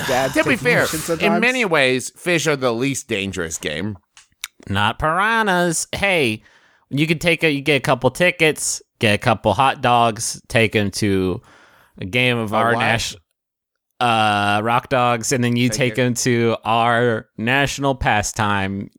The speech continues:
Speaker 3: Yu-Gi-Oh tournament. Um, <laughs>
Speaker 2: <laughs>
Speaker 3: hey, I've got a Yahoo here. It's sent in by, uh, Seth Carlson, the, the delivery man. Thank you, Seth.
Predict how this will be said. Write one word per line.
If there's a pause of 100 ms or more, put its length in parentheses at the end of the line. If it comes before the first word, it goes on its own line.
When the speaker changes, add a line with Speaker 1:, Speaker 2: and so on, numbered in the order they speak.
(140)
Speaker 3:
Yu-Gi-Oh
tournament. (540)
Um,
<laughs> (1500)
Speaker 2:
<laughs> (680)
Speaker 3:
hey,
I've
got
a
Yahoo
here.
It's
sent
in
by,
uh,
Seth
Carlson,
the,
the
delivery
man.
Thank
you,
Seth.